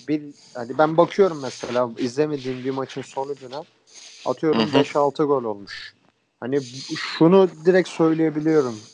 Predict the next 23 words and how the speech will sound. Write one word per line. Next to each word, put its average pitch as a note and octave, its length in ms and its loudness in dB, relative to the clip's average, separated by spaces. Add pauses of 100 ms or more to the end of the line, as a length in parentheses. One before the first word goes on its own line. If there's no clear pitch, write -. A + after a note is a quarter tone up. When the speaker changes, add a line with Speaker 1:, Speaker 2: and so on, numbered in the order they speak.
Speaker 1:
Altı C3 300 6
gol F3+ 180 0
olduysa E3+ 640 -6
bunun D#3 320 -8
rahat D#3+ 260 -2
iki C3 220 -12
tanesi E3 440 -6
savunma C#3+ 520 -2
ve D3+ 100 0
kaleci C3 400 -6
hatasından G#2+ 520 -10
olmuştur. F#2 480 -12 (680)
Zaten D3+ 520 2 (300)
çok C#3 220 2
fazla D#3 300 2
gol D3+ 240 0
atılabilen D#3+ 640 -2
bir D#3 100 -8
lig D#3+ 140 -2
olmadığı E3 400 -2
için, G3+ 360 -10 (720)
e, A#2 40 0
Speaker 2:
Hı B2 400 0